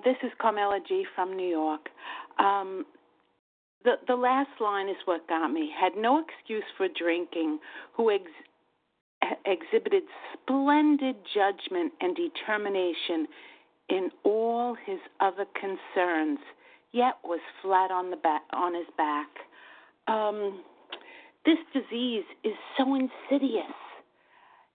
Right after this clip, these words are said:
Even when our food is clean and, and it's down, if we don't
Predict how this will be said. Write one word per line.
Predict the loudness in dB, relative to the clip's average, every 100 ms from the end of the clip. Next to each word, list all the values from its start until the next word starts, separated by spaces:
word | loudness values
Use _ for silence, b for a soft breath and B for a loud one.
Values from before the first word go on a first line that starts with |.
| _ _ _ _ 4
Even | 8 8 6 0
when | 2 2
our | 0 0 -4
food | 2 4 4 2
is | -2 -4 -8 -8
clean | 0 2 4 4 2 0 -2
and, | -2 -4 -2
and | -2 0
it's | -4 -6 -20 2
down, | 4 4 2 0 0 -2 -4 -10 b b b b b b _
if | 2 2 -4
we | -4 -2
don't | 2 4 6 4